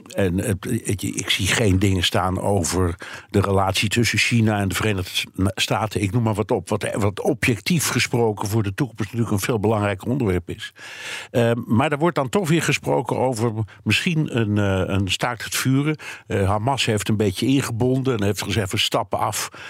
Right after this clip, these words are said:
van die drie keer vijfenveertig dagen en we zijn dan wel bereid om te praten over een periode van zes weken."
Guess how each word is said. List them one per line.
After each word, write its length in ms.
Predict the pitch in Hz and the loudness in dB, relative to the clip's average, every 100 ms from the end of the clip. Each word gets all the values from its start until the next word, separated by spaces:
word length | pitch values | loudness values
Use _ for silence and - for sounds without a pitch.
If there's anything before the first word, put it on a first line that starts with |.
| - | -16
van 240 | - 113 101 | -4 0 4
die 140 | 98 | 4
drie 240 | 87 104 107 | 4 2 2
keer 200 | 113 95 | 0 0
vijfenveertig 920 | - 101 95 110 101 95 120 104 - | 0 0 0 0 0 0 0 0 -2
dagen 440 | 95 101 95 - 107 | -2 0 2 0 0
en 140 | 95 | 0
we 100 | 95 | 0
zijn 260 | 92 98 98 | 2 2 2
dan 140 | 95 | 2
wel 200 | 98 90 | 2 2
bereid 320 | 90 95 101 | 2 0 0
om 100 | 87 | -2
te 100 | 82 | -4
praten 400 | - 92 87 101 | -2 -2 0 0
over 180 | 92 82 | 0 -2
een 80 | 90 | -4
periode 440 | 104 90 92 85 | -2 2 2 0
van 160 | - 90 | -2 -2
zes 240 | 107 85 | 0 0
weken." 460 | 101 131 143 - | 2 2 2 0